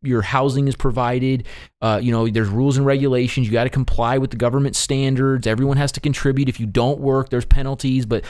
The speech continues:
there's always people to get out of it, you know, by feigning sickness or whatever it is. I've lived exactly what this culture wants for twelve years. And let me just tell you,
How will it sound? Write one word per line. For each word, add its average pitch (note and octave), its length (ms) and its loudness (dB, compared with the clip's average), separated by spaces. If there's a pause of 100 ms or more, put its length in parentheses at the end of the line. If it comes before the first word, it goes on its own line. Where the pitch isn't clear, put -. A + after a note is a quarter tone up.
(140)
there's G#2 100 0
always A#2 260 2
people C#3+ 260 2
to C#3+ 80 2
get D#3 120 2
out C#3 240 0
of C#3 140 2
it, C#3 240 2 (120)
you C3+ 140 0
know, B2 140 0
by A#2 240 0
feigning C3 460 0
sickness C3+ 500 -2
or B2 40 -2
whatever B2+ 300 0
it B2+ 60 2
is. B2 80 -4 (360)
I've F3+ 220 2
lived D3+ 380 0
exactly A#2+ 680 -2
what A#2 320 0
this A2+ 160 -4
culture A2+ 380 -4
wants F#2+ 500 -6 (300)
for C3 100 -2
twelve A#2 500 0
years. F2+ 380 -8 (640)
And A2 120 2
let B2 240 0
me D#3+ 160 2
just D3+ 280 0
tell A3+ 200 0
you, D#2+ 240 -4